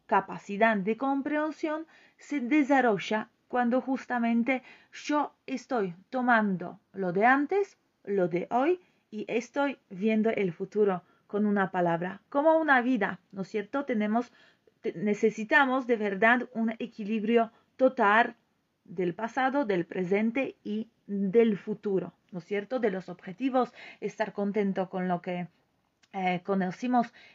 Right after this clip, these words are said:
memorizar que lo que conocemos ya está importante en nuestra vida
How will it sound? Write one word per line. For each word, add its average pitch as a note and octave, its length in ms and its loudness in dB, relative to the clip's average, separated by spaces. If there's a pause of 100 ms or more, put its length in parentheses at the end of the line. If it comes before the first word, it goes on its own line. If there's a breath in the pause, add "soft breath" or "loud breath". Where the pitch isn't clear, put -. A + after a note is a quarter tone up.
memorizar A3 840 6 (180)
que G#3 120 -2
lo G#3+ 180 2
que A3 140 -8
conocemos G#3 840 -2 (180)
ya A3+ 200 4
está G#3 260 0
importante G3 720 -4
en F#3+ 100 -2
nuestra F#3 420 -4
vida F3+ 320 -2